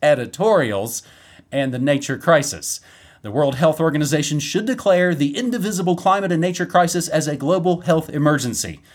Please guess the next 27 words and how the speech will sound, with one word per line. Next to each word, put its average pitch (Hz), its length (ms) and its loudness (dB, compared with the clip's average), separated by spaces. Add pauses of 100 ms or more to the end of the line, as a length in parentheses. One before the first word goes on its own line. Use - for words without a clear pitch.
(340)
So, 104 320 0
the 107 140 -6
three 131 600 -2
preconditions 156 1200 0
for 123 580 -2
this 123 340 -6
sort - 280 -6
of 98 180 -10
designation 135 640 -2
for 131 120 -6
the 127 80 -4
World 123 240 0
Health 143 240 2
Organization 117 640 -4 (220)
to 160 100 4
declare 196 340 2
a 220 60 0
situation 196 560 -2
to 151 60 0
be 156 120 4
a 139 60 2
public 185 320 0
health 185 220 -2
emergency 160 560 -2 (160)
of 143 260 -2
international 208 580 -2
concern 175 600 0